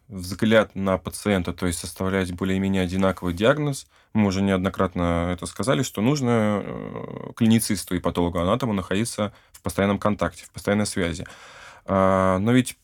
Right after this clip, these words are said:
каждый клиницист, я думаю, боится расхождения. Не приведет ли вот этот постоянный контакт, постоянное общение к тому, что клиницисты начнут просто-напросто пользоваться диагнозами патологоанатомов?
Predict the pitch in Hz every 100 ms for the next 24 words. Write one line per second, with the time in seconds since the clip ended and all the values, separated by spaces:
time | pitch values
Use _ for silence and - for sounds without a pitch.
0 | _ _ _ _ _ - 180 160 143 143
1 | 139 190 127 117 156 131 117 143 - 127
2 | - 127 120 127 98 78 - _ 110 104
3 | 123 170 220 160 151 151 135 - - -
4 | 139 139 127 - 127 127 131 - - 113
5 | 127 120 120 117 113 117 - - 123 113
6 | - 107 127 180 - 117 - 117 127 196
7 | - 127 123 - 131 - - 120 110 151
8 | - 147 123 - 131 127 123 120 107 110
9 | 117 107 110 101 104 104 104 104 101 82
10 | - - -